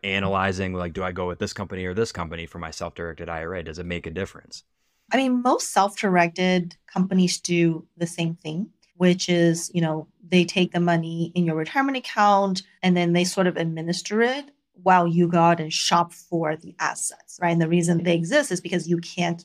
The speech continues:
Speaker 2: touch the money yourself. So you have the custodians who are kind of there to oversee that piece of it.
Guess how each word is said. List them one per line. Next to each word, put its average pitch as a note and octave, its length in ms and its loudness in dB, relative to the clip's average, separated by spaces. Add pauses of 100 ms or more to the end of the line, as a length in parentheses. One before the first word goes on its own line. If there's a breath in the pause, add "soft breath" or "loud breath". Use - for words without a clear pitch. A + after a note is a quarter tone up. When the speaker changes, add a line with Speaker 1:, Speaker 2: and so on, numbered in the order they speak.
(100)
Speaker 2:
touch - 300 -4
the E3 80 -6
money D#3 280 -10
yourself. F#3 580 0 (420 soft breath)
So F3+ 60 0
you F3 100 0
have F3+ 140 2
the E3+ 80 -2
custodians E3 580 -4
who E3+ 80 -10
are E3 40 -8
kind E3+ 180 -8
of D#3+ 60 -2
there D#3 120 -2
to - 240 -14
oversee D#3+ 640 -8
that E3 260 -2
piece - 340 -12
of - 120 -20
it. - 120 -20